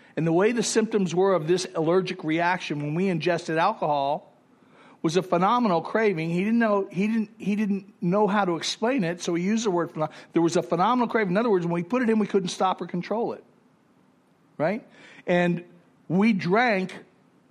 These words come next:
because we were trying to overcome a craving we couldn't overcome, right?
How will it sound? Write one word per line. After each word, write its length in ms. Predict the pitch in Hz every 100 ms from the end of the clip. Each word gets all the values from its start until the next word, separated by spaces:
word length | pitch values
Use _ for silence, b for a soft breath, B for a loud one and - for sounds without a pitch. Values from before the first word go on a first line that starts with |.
| _ _ _ _ _
because 380 | - 170 202 175
we 180 | 175 180
were 380 | 170 165 151 147 - _ _
trying 480 | - 208 233 247 208
to 100 | 196
overcome 440 | 185 175 170 180
a 40 | 165
craving 460 | - 254 220 190
we 100 | 190
couldn't 300 | 190 220 226
overcome, 600 | 226 233 226 262 320 - - _ _ _ _ _ _ _ _ _ _ _ _ _ _ _ _ _ _ _ _ _ _ _ _ -
right? 200 | 208